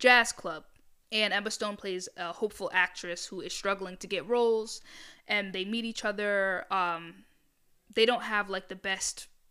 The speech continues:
first impression of each other, but then, um, they bump into each other again, start hanging out, eventually begin dating, but then when their careers start to take off in the direction they want them to, um, the relationship between them fizzles out.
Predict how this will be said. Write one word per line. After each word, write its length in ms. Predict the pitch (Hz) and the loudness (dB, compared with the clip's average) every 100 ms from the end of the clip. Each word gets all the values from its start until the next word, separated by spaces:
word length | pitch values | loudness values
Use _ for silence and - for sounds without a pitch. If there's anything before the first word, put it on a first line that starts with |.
| _ | _
first 220 | 233 220 | 2 2
impression 420 | 208 - 208 226 214 | 0 0 0 0 -6
of 100 | 196 | -6
each 160 | 196 | -4
other, 380 | 202 190 190 180 - - - _ | -4 -2 -2 -4 -8 -20 -20 _
but 200 | 196 196 | -6 0
then, 340 | 214 208 196 - | 2 2 0 -2
um, 300 | 190 180 185 | -2 -2 -4
they 100 | 196 | -6
bump 220 | 196 220 | -2 -2
into 240 | 220 220 214 | -2 -6 -8
each 140 | 208 | -6
other 200 | 208 196 | -4 -4
again, 640 | 160 196 233 220 220 214 - - _ _ - | -4 -4 0 2 0 -4 -12 -20 _ _ -6
start 320 | - 247 220 | 6 6 6
hanging 300 | 233 214 202 | 2 -2 0
out, 260 | 190 180 | 0 0
eventually 400 | 185 196 208 220 | -2 -4 -2 -4
begin 360 | 196 196 196 185 | -6 -10 -10 -2
dating, 480 | 240 262 240 233 226 | 2 2 0 -2 -6
but 160 | 196 | -6
then 180 | 202 202 | -4 -4
when 120 | 190 | -4
their 120 | 180 180 | -4 -6
careers 480 | - 196 214 202 | -6 -6 -4 -4
start 200 | - 185 - | -6 -8 -10
to 80 | |
take 240 | - 202 208 | -12 -10 -8
off 200 | 202 202 | -8 -10
in 80 | 185 | -14
the 80 | |
direction 460 | 175 185 190 - 185 | -10 -6 -4 -6 -10
they 120 | 170 | -8
want 280 | 190 226 226 | -2 -2 -2
them 140 | 214 | -6
to, 420 | 208 214 202 196 196 - - - | -6 -4 -2 -4 -6 -14 -14 -4
um, 320 | 196 185 170 - | -2 -2 -8 -12
the 100 | 185 | -8
relationship 640 | 190 190 202 202 202 202 - | -4 -2 -2 -4 -6 -8 -10
between 400 | - - 196 180 | -12 -12 -10 -8
them 160 | 175 | -10
fizzles 440 | 180 214 208 202 196 | -4 -2 0 -2 -4
out. 320 | 170 156 - | -6 -6 -10